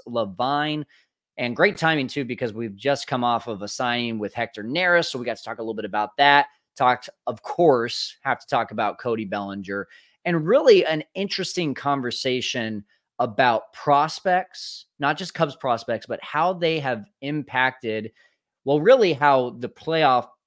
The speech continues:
platform that M L B has laid out in the last couple of years, how they've impacted how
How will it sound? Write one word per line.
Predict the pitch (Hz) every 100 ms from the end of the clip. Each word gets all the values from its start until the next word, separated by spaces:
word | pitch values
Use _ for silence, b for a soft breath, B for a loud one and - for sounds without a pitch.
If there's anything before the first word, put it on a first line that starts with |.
| _ _ _
platform | - 147 139 131 - 123 110 107
that | 107 -
M | 127
L | 107
B | 113
has | 107 110 101
laid | 110 110
out | 110
in | 107
the |
last | 110 104 -
couple | 113 104
of |
years, | 104 101
how | - 120
they've | 107 160 160
impacted | 127 113 110 - 98
how | 110 117